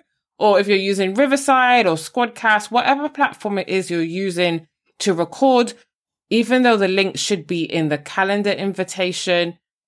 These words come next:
just send that follow-up email. Because depending how far out you booked the interview, I know,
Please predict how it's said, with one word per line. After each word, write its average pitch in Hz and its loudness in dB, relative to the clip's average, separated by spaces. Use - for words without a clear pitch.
just - -4
send 302 2
that 233 2
follow-up 175 -2
email. 135 -4
Because 165 -2
depending 226 -2
how 214 0
far 185 0
out 170 2
you 165 -2
booked 196 -4
the 160 -2
interview, 147 -4
I 180 0
know, 160 0